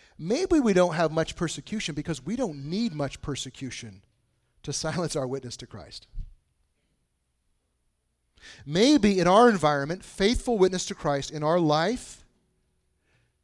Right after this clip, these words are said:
the way we live and the way we speak, can be compromised, softened, or silenced with far less effort than outright persecution.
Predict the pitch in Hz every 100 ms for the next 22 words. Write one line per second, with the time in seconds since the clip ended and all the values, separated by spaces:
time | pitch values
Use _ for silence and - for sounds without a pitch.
0 | _ _ 139 180 214 196 175 180 202 180
1 | 175 147 151 160 - - 143 165 - -
2 | _ - 147 143 143 139 165 165 170 160
3 | 160 165 170 - - _ _ _ _ -
4 | - 156 160 175 165 139 143 - 151 156
5 | 139 131 147 - - _ _ _ _ _
6 | 156 - 202 220 185 - 190 170 127 139
7 | 139 131 127 139 - - 110 -